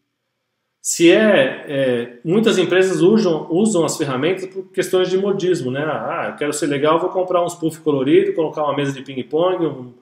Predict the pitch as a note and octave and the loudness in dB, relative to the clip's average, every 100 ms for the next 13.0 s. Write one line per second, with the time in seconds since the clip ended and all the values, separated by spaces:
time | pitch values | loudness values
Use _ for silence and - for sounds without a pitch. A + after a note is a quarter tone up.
0 | - _ C#3 C#3+ C#3+ C#3 C3 C3+ E3+ F#3 | -20 _ -4 0 0 0 0 2 2 2
1 | F#3+ F3 F#3 - E3+ E3+ E3+ D3+ E3 D#3+ | 0 0 0 0 -2 -2 -4 -2 -2 -2
2 | E3 D3 C3 C3+ C#3 - _ _ - E3 | -2 -2 -2 -4 -6 -14 _ _ -6 -2
3 | F3 F#3 F#3 F3+ - F3+ E3+ F#3+ F#3+ A3 | -2 -2 0 0 2 0 2 4 4 4
4 | F3+ - F3 F#3+ G#3+ F#3+ F#3+ G3+ G3+ - | 2 -2 0 0 0 0 0 -2 -6 -12
5 | _ _ _ _ F#3 A3+ G#3 F#3 C#3 C#3 | _ _ _ _ 0 2 6 6 6 2
6 | E3+ E3+ G3+ C#4 - F#3+ G3+ - - - | 2 2 2 0 0 0 0 -2 -8 -10
7 | G#3 C4+ E3+ B3 B3+ C#3+ - - _ _ | -4 0 0 2 0 -2 -4 -12 _ _
8 | - B2+ E3+ G3 G3 A3 A3+ A3 G#3+ D3 | -12 -6 -4 -4 -4 -4 -2 -4 -2 0
9 | E3 F3+ C#3 C3 - B2 A2+ F#2+ - _ | 0 0 -2 -4 -4 -8 -8 -10 -16 _
10 | _ _ _ B2 - C3+ D3 D3 E3 C#3 | _ _ _ -8 -6 -2 -2 -2 -2 -2
11 | C3+ G3+ G#3+ F#3+ E3 C#3 - C#3 D#3+ - | -2 -2 -2 -4 -4 -4 -2 -2 -2 -6
12 | - D3 D3 D3+ C3 C3+ C#3+ A#2 G#2 - | -6 -6 -4 -4 -4 -6 -6 -8 -10 -12